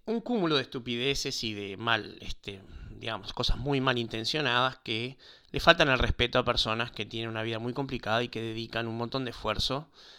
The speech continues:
a, eh, digamos, convivir con el espectro autista, que es algo serio y que es algo que, que realmente no, no se le puede faltar al respeto de esta manera, como hace esta gente. Realmente, realmente, este...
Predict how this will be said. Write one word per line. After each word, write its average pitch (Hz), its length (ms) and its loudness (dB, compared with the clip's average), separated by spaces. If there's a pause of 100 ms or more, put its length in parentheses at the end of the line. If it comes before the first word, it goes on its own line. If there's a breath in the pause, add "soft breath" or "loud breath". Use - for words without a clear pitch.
(220 loud breath)
a, 123 480 0
eh, 98 680 -8
digamos, 113 380 -4
convivir 131 460 -2
con 107 160 -6
el 101 60 -8
espectro 113 320 -6
autista, 110 400 -4
que - 100 -10
es - 120 -2
algo 131 240 -2
serio 165 560 0
y 95 200 -12
que - 120 -14
es - 120 -4
algo 113 280 -4
que, - 520 -16
que 113 120 -8
realmente 131 480 0
no, 123 160 -6
no 123 160 -6
se - 100 2
le 160 60 2
puede 165 160 4
faltar 104 260 -4
al - 60 -4
respeto - 340 -4
de 98 60 -10
esta 92 160 -14
manera, 104 420 -12 (400 loud breath)
como 123 220 -2
hace 120 160 2
esta 117 180 0
gente. - 420 -8 (380 loud breath)
Realmente, 139 880 10
realmente, 113 1080 6
este... 90 800 -8